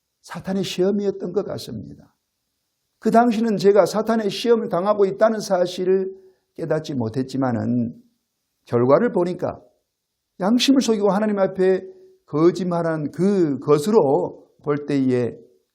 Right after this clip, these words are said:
저는 마귀의 시험에 넘어졌던 것입니다. 여러분, 마귀는 이렇게 교활합니다. 우리를 교묘하게 시험합니다. 그렇기 때문에 절대로 마귀의 이 시험하는 능력을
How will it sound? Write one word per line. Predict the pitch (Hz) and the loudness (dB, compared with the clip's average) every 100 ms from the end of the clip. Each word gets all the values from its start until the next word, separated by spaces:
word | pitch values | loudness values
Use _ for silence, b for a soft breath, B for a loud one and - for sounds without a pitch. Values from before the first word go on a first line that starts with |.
| _ | _
저는 | 196 196 | -10 -4
마귀의 | 151 160 170 175 | 0 0 0 -2
시험에 | - 165 151 156 160 - _ _ _ | -2 -4 -4 -4 -6 -12 _ _ _
넘어졌던 | - 117 120 117 - 151 | -6 -4 -2 -4 -8 -10
것입니다. | 123 - - - - _ _ _ _ _ _ _ _ _ _ _ _ _ | -12 -14 -18 -20 -20 _ _ _ _ _ _ _ _ _ _ _ _ _
여러분, | - 151 160 175 214 - | -6 -4 -2 -4 -8 -6
마귀는 | - 147 208 247 233 | 2 4 4 2 -2
이렇게 | 185 135 175 | -4 -4 -4
교활합니다. | 131 131 160 180 175 139 95 - _ _ _ _ _ _ _ _ _ _ | -2 0 0 -2 -4 -4 -8 -14 _ _ _ _ _ _ _ _ _ _
우리를 | 196 240 262 208 240 | 2 6 6 4 2
교묘하게 | - 135 139 196 240 254 254 220 226 233 240 - _ _ _ _ | 0 0 2 4 6 8 6 4 0 0 -2 -6 _ _ _ _
시험합니다. | - - 254 233 214 196 185 143 101 - _ _ _ _ | -14 -4 0 0 0 -4 -4 -4 -6 -8 _ _ _ _
그렇기 | - 127 151 | -12 -10 -4
때문에 | 175 190 170 139 165 - - _ _ _ _ | -2 0 0 2 0 -4 -12 _ _ _ _
절대로 | - 170 233 240 240 - 226 226 226 | 2 6 6 4 0 0 6 8 8
마귀의 | 156 185 208 202 208 202 | 6 2 2 -2 -4 -4
이 | 196 | -6
시험하는 | 190 - - - 262 294 269 254 247 208 | -8 -10 -6 0 4 4 4 4 2 0
능력을 | 170 165 185 156 165 175 110 | -4 0 0 0 0 -2 -6